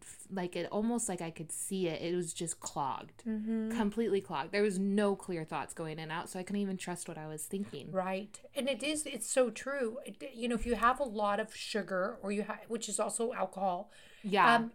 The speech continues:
Speaker 2: it does tweak your body. It really, and you do get, your brain gets a little swollen,
Speaker 1: Mm-hmm.
Speaker 2: your body gets a little swollen.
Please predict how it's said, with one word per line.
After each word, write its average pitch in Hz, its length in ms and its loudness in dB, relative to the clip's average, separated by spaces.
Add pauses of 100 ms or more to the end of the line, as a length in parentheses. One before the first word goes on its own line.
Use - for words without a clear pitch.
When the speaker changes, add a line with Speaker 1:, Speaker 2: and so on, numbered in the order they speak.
Speaker 2:
it 240 180 -2
does 262 340 2
tweak - 560 -8
your 208 140 -4
body. 170 560 -4
It 196 80 -8
really, 226 320 2
and 214 160 0
you 214 80 0 (100)
do 254 200 -2
get, 254 260 0 (360)
your 220 100 0
brain 180 320 2
gets 220 240 -2
a 240 40 -4
little 220 220 0
swollen, 208 800 0
Speaker 1:
Mm-hmm. 175 240 -4
Speaker 2:
your 220 140 6
body 139 420 -6
gets 196 260 -4
a 220 60 -2
little 214 260 0
swollen. 208 640 -2